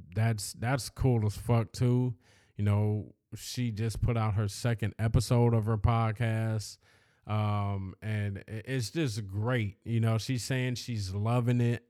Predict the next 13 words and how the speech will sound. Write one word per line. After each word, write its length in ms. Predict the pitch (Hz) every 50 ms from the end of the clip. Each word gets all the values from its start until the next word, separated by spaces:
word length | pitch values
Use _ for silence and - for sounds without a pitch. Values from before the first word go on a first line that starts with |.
| -
There's 240 | - 113 113 101 95 -
other 220 | - 127 131 127 127
people 280 | 107 131 127 117 120
that 60 | 117 113
have 180 | 110 107 101
hit 160 | 113 123 123
me 200 | 110 120 120 123
up 120 | 123 120 110
about 300 | 117 110 113 117 113 107
starting 320 | - - 123 117 117 113
a 40 | 110
podcast. 880 | 104 123 123 123 123 120 107 - 131 123 120 120 117 117 117 110 - - - _ _ _ _ _ _ _ _ _ _ _ _ _ _ _ _ _ _ _ -
And 600 | - 123 120 117 113 110 110 104 104 104 101 92